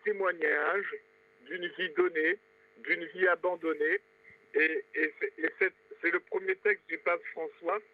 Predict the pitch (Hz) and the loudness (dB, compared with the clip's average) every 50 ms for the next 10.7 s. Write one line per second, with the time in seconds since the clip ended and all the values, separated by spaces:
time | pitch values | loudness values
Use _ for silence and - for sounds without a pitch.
0 | _ _ _ _ - 131 139 - 185 208 202 160 165 170 170 160 160 160 156 - | _ _ _ _ -20 -14 -8 -4 -2 0 0 2 2 2 4 4 4 2 2 -2
1 | 160 165 185 196 190 - 170 170 170 165 160 160 156 160 147 143 - 147 143 127 | -4 -2 0 0 0 0 0 -2 -2 -2 -2 -4 -6 -6 -6 -8 -8 -8 -6 -4
2 | 117 - - _ _ - - - - 185 202 202 196 - - - 151 156 156 156 | -4 -6 -6 _ _ -20 -20 -14 -8 -4 -4 -2 -2 -4 -2 2 2 4 4 4
3 | 170 185 180 175 180 180 165 - - 185 190 185 170 147 147 143 - 156 151 - | 4 2 0 0 -4 -12 -16 -4 2 2 4 4 4 2 0 -2 -2 -8 -4 -2
4 | 180 180 180 170 170 160 - 170 170 165 160 156 151 156 - 160 156 156 147 - | 0 2 2 2 2 0 2 0 0 2 2 0 0 0 0 0 0 -2 -2 -6
5 | 170 165 156 - 151 151 147 - 165 151 147 147 165 185 175 160 147 139 135 - | -10 -4 0 0 0 0 0 2 2 2 2 2 -2 -4 0 0 0 0 0 -2
6 | - 175 170 - - 160 156 147 143 - - - 175 190 202 214 _ _ _ - | -4 -4 -4 -4 -4 0 0 0 0 0 -2 0 0 0 0 -2 _ _ _ -20
7 | - - - - - _ - 139 143 - - 175 175 165 170 165 170 165 - 202 | -20 -20 -20 -20 -20 _ 0 2 2 2 2 0 -2 0 -2 -2 -4 -4 0 0
8 | 202 208 - - 165 156 - 185 170 165 170 165 - - 156 147 143 - _ _ | 0 0 2 2 0 0 2 2 0 0 0 -4 -4 -2 -2 -4 -4 -8 _ _
9 | _ _ _ _ _ - 147 143 - - 196 214 208 185 165 156 165 185 196 170 | _ _ _ _ _ 2 2 2 2 0 -2 2 4 4 4 4 4 2 0 2
10 | 180 165 170 170 147 190 196 202 190 170 165 156 - | 0 -2 -4 -6 -2 2 4 4 4 4 2 2 2